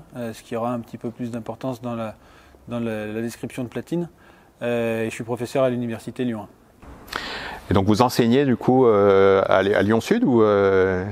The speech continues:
Speaker 1: Alors,
Speaker 2: ou en général sur l'université ?
Speaker 1: On enseigne, euh, à Lyon Sud, euh, en pratique, euh, le plus souvent, mais sur l'uni-, à l'université, en dehors de l'université, on a un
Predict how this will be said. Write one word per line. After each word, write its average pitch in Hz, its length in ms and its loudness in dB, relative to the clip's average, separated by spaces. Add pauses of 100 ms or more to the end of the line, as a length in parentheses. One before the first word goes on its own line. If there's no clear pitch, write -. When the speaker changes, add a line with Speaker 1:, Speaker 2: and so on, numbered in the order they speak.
Speaker 1:
Alors, 92 160 -2
Speaker 2:
ou 101 80 6
en 113 100 4
général 123 400 2
sur - 160 -2
l'université ? 104 560 0
Speaker 1:
On 139 100 -12
enseigne, 143 460 -8
euh, 113 600 -4
à 131 140 -2
Lyon 131 200 -2
Sud, 131 280 -4
euh, 110 220 -2
en 107 100 -6
pratique, - 560 -14
euh, 117 260 -6
le 113 200 -2
plus 117 160 -12
souvent, 165 440 -4
mais 120 340 -4
sur 117 180 -8
l'uni-, 117 180 -4
à 113 80 -10
l'université, 117 720 -2
en 120 120 -2
dehors 123 260 0
de 117 40 -8
l'université, 113 680 -8
on 117 180 -10
a 98 680 -12
un 95 40 -14